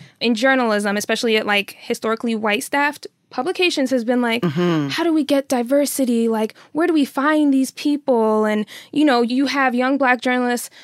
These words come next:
Speaker 1: you know, such as myself at the time and my peers, we're applying for these positions at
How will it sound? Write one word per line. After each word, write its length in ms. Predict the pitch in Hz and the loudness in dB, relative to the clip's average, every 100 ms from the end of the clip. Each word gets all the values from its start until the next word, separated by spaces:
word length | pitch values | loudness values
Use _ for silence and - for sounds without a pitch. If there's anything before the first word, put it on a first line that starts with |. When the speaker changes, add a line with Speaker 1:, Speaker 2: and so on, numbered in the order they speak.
| _ | _
Speaker 1:
you 100 | 262 | -2
know, 140 | 233 214 | -2 -2
such 160 | 240 | -4
as 20 | 240 | -2
myself 380 | 214 - 269 269 | -4 0 0 0
at 120 | 262 | 0
the 80 | 262 | 0
time 260 | 262 254 | 2 2
and 80 | 247 | 2
my 120 | 226 | 0
peers, 360 | 208 - 294 240 | -2 0 0 2
we're 160 | 240 262 | 2 2
applying 480 | 240 277 285 294 | 0 0 2 2
for 320 | 277 254 233 233 | -2 0 0 0
these 220 | 247 233 | -2 -6
positions 800 | - 233 240 247 277 240 226 220 - - - - - | -2 -2 -2 -2 0 0 0 -4 -8 -20 -20 -6 -2
at 340 | 277 262 - | 0 0 -4